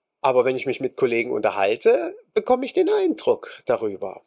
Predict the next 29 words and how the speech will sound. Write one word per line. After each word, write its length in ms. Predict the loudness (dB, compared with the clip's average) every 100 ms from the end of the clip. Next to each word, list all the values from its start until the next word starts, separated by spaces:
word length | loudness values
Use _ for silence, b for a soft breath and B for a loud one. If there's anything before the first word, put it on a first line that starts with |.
| _ _ _ -10
wie 100 | -2
das 160 | -2
so 80 | 0
läuft. 480 | 0 0 -2 -6 -4
Und 160 | 2 2
deswegen 320 | 4 4 4
ist 140 | 2
es 100 | 0
mir 160 | 0 2
wichtig, 420 | 0 2 0 0
mit 140 | -4
dieser 220 | -2 0 2
heutigen 320 | 2 2 -2
Podcast-Folge 720 | -4 -4 -6 -6 2 2 2
dich 160 | -4 -4
dafür 300 | -4 -4 -4
zu 100 | -2
sensibilisieren, 880 | -2 -2 -6 -8 -8 -4 -2 -2 -2
dass 160 | -4
du 80 | -6
genau 400 | -8 -4 0 0
diese 240 | 0 -4
Statistik 560 | -4 -4 -6 -8 -8 -10
führst, 320 | -8 -6 0
damit 360 | 0 4 2 2
du 60 |
für 180 | 0 0
dich 220 | 0 0 0
reflektierst, 800 | 2 -2 0 4 6 6 2